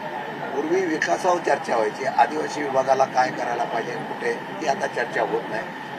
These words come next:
आता तेढ कशी निर्माण व्हायची चर्चा करतात, काही पुरस्कृत असतात, काही स्वयंस्फूर्तीने असतात. आता एका समाजाने आंदोलन केल्यानंतर वेगवेगळ्या समाजाने त्या ठिकाणी तसे आंदोलन करण्याची भूमिका घेतलेली आहे.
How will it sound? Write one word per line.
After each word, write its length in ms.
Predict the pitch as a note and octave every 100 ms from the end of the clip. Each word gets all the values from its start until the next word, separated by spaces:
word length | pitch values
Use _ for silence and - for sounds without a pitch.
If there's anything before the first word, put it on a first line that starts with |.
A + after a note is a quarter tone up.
| - -
आता 220 | - D#3
तेढ 360 | D3+ - G#3 G#3
कशी 280 | E3+ -
निर्माण 340 | D#3+ C#3+ C#3 C#3
व्हायची 280 | C3 B2+ -
चर्चा 380 | - A2 A2
करतात, 380 | G#2+ G2+ - A#2 - - - - - -
काही 140 | - -
पुरस्कृत 640 | - - G#3+ - G3+ F3
असतात, 320 | C3+ - C3+ C#3+ - - - - -
काही 160 | D3+
स्वयंस्फूर्तीने 800 | E3 - F3+ G3 - E3+ D3+ D3
असतात. 360 | B2 G#2+ B2 C3 - - - - -
आता 280 | - F3 -
एका 320 | - - F#3+
समाजाने 500 | F#3 E3+ E3+ E3+ E3+
आंदोलन 440 | D3+ D3 D#3 D#3
केल्यानंतर 720 | D3+ D3 C3 C3+ B2+ B2+ A#2+ A2 - - - -
वेगवेगळ्या 420 | C#3+ F#3+ F#3 F#3+
समाजाने 540 | - D#3+ D#3+ D#3+ D#3
त्या 180 | E3 D#3
ठिकाणी 380 | D3 - D3 D3+
तसे 300 | D3+ C3+ D#3
आंदोलन 360 | C3+ B2+ C3+ C3+
करण्याची 480 | C3 B2+ B2 B2
भूमिका 400 | C3 G#2+ A2+ -
घेतलेली 400 | G#2+ G#2 - G#2
आहे. 120 | G#2